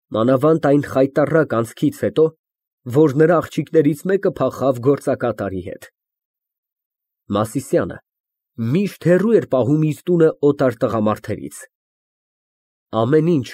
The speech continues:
որ պետք էր տնտեսության համար, ինքն էր գնում բազարից։ Շատ անգամ կարելի էր տեսնել նրան, որ իր քթի աղլուխի մեջ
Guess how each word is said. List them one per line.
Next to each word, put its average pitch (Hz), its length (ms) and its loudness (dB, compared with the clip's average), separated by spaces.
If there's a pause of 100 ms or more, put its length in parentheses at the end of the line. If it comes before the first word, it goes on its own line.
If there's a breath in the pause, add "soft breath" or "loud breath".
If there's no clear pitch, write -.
(320)
որ 143 260 2
պետք - 380 0
էր 110 100 -2
տնտեսության 131 720 -2
համար, 143 320 0 (460)
ինքն 202 320 0
էր 123 100 0
գնում 143 320 0
բազարից։ 110 560 -4 (1300)
Շատ - 340 -4
անգամ 185 380 2
կարելի 156 480 2
էր 156 100 -4
տեսնել 156 460 2
նրան, 110 260 -6 (380)
որ 143 320 2 (180)
իր 202 240 -2
քթի 156 380 -2 (240)
աղլուխի 139 440 -2
մեջ 156 280 2